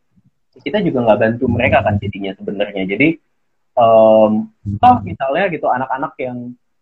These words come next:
em, yang bilang hal-hal buruk tentang aku dan metodeku saat bikin A M P atau apa gitu,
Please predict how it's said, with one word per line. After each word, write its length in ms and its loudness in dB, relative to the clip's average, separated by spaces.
em, 460 2
yang 120 -6
bilang 340 0
hal-hal 480 2
buruk 340 -2
tentang 320 -8
aku 380 -2
dan 160 -8
metodeku 640 -4
saat 560 0
bikin 400 -6
A 160 0
M 160 -4
P 80 0
atau 240 2
apa 320 0
gitu, 300 -12